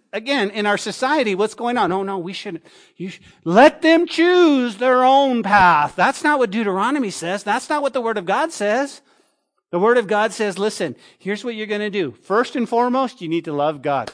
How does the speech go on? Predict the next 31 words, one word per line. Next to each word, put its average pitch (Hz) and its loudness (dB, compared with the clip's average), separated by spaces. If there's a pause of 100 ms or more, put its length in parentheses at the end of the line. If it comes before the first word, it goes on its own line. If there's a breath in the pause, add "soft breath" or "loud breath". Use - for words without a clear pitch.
Amen. 139 -6 (340 soft breath)
With 170 -2
what? 185 0
With 202 -6
every, 254 0 (260)
every 254 -6
breath. 180 -8 (1000)
Remember, 240 -2
we 240 -6
talked 240 0
all 247 4
about 233 2
loving 208 0
God. 196 2
I 175 0
don't 220 -6
have 220 -8
time 214 -2 (280 loud breath)
to - -8
just 196 -8
talk 214 -2
to - -14
you 208 -10
about 170 0
what 180 -8
love 180 0
means 220 -4
and, 170 -4
and 170 0
loving 233 0
God, 151 -4